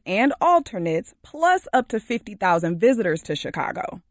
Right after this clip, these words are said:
Of course, Chicago Democrats are rejoicing, starting with Lightfoot. She's calling it a, quote, "incredible honor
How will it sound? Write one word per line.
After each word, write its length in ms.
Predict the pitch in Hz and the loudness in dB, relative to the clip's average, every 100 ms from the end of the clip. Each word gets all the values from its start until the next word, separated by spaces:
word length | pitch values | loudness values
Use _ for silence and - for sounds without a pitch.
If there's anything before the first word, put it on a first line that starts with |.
| _ _ - | _ _ 0
Of 280 | 294 381 - | 2 2 -2
course, 580 | - 359 202 190 254 - | -8 2 4 4 2 -4
Chicago 560 | 247 233 262 262 277 | -4 -4 0 2 2
Democrats 640 | 240 269 262 247 233 214 - | 2 2 0 0 0 0 0
are 180 | 208 208 | 0 0
rejoicing, 760 | 202 180 226 233 - 147 139 - | -2 -2 -2 -2 -2 -10 -14 -18
starting 680 | - - 226 247 254 247 - | -8 2 4 4 2 -2 -4
with 320 | 185 185 - | -4 -4 -6
Lightfoot. 720 | 165 165 180 - - - - | -8 0 0 0 -8 -12 -12
She's 260 | - 214 - | -10 -10 -8
calling 440 | - 196 196 190 | 0 2 2 0
it 100 | 180 - | -2 -2
a, 80 | 170 | -6
quote, 460 | - 196 165 - - _ 214 | -4 0 2 0 -6 _ -4
"incredible 760 | 214 - - 269 285 285 262 | -4 -6 -2 0 2 2 2
honor 460 | 220 233 240 233 | 2 2 2 0